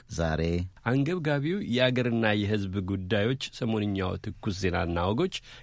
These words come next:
Speaker 2: ከዘላቂው መፍትሄዎች ጋር እንደምን ይስማሙልን ይሆን?
Speaker 1: ጥያቄው የእኛም የእናንተ አድማጮቻችንም እንዲሆን ነው ፈቃዳችን።
Speaker 2: የራዲዮ መጽሔት ሰንበት ጠብቆ በተከታታይ የሚቀርበው የአገር ጉዳይ
Speaker 1: ዛሬም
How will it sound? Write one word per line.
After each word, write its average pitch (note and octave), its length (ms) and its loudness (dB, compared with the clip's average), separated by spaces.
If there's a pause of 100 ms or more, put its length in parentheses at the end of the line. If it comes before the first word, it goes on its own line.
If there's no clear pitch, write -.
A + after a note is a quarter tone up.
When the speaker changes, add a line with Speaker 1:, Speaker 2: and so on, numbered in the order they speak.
Speaker 2:
ከዘላቂው G#2 600 4
መፍትሄዎች F#2 520 0
ጋር C#3 160 4 (260)
እንደምን A2+ 440 4 (140)
ይስማሙልን D#2 680 -2
ይሆን? D2+ 240 -2 (260)
Speaker 1:
ጥያቄው C#3 580 4
የእኛም A2 520 4
የእናንተ G2+ 580 4
አድማጮቻችንም E2+ 1000 0
እንዲሆን E2 380 0
ነው F2+ 120 0
ፈቃዳችን። C#2+ 680 -4 (220)
Speaker 2:
የራዲዮ A2 460 2
መጽሔት G2+ 500 0
ሰንበት G2+ 500 0
ጠብቆ F2 340 -4 (160)
በተከታታይ B2+ 600 -2
የሚቀርበው F#2 680 -2
የአገር E2+ 300 -2
ጉዳይ G#2+ 360 0 (100)
Speaker 1:
ዛሬም C3 380 6